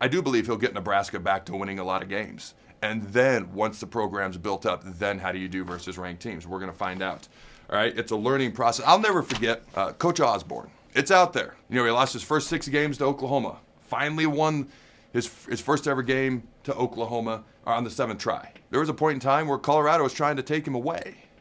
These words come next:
because there was a lot of heat here in Nebraska, yet they knew he was a good coach. He stayed because he was telling recruits, "Hey, this is the place to be," so he felt like if he left, he was lying. Man of integrity.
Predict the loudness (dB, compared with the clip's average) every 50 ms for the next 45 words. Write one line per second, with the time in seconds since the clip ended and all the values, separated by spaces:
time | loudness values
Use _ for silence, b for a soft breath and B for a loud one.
0 | _ -12 -6 -2 0 2 2 2 0 0 0 0 0 0 -2 -4 -6 -8 -6 -4
1 | -4 -2 -2 -2 -2 -2 0 0 0 0 -2 -4 -6 -4 -2 -2 -2 -2 -2 0
2 | 0 0 0 0 -2 -4 -4 -4 -4 -4 -4 -2 0 0 0 0 -2 -4 -6 -4
3 | -4 -4 0 2 4 4 4 4 2 0 -2 -4 -2 -2 -2 -2 -2 -2 0 0
4 | 0 -2 0 0 0 0 0 0 -4 -4 -2 0 2 2 2 2 2 2 2 2
5 | 0 -2 -4 -6 -6 -8 -6 -4 -4 -4 -4 -6 -6 -2 0 2 2 2 0 0
6 | 0 0 0 0 0 0 0 2 0 -2 -2 -2 0 0 0 2 2 2 2 2
7 | 0 -2 -6 -6 -6 -2 2 2 4 4 2 0 -6 -16 -20 -20 _ _ -8 -6
8 | -6 -6 -6 -6 -4 -2 0 0 0 0 -4 -10 -14